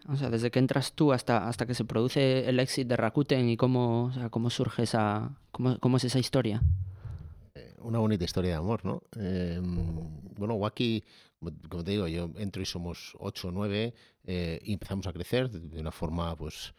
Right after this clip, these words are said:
Speaker 2: eh, primero con el esfuerzo del equipo, levantamos una primera ronda, eso te permite contratar más equipo y poder cerrar otro tipo de deals, y tenemos la suerte de, de que aparezca Hiroshi Mikitani, C E O de Rakuten,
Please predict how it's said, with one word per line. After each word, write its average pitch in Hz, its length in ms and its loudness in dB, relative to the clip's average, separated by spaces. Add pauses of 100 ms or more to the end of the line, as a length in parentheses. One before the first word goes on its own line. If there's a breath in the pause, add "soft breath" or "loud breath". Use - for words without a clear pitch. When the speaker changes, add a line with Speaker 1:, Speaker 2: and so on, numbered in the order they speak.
(400 soft breath)
Speaker 2:
eh, 78 920 -8 (880 soft breath)
primero 92 320 0
con 90 140 0
el 87 80 0
esfuerzo 92 400 -4
del 92 120 -2
equipo, 127 600 2 (100)
levantamos 85 400 -4
una 87 80 -4
primera 87 320 -4
ronda, 123 540 0 (240 loud breath)
eso - 180 -4
te 85 80 -2
permite 90 560 0 (400 soft breath)
contratar 92 460 -2
más 92 180 0
equipo 101 680 2
y 95 420 -2
poder 92 280 2
cerrar 92 300 -2
otro 92 180 -4
tipo 98 240 0
de 101 140 4
deals, 139 380 2 (340 loud breath)
y 95 160 -4
tenemos 98 240 -2
la 104 100 0
suerte 113 340 0
de, 98 280 2
de 82 420 -2
que 85 80 -2
aparezca 85 1200 -2
Hiroshi 90 280 -2
Mikitani, 101 480 0
C - 160 -2
E - 20 2
O 92 100 2
de 92 300 0
Rakuten, 104 640 0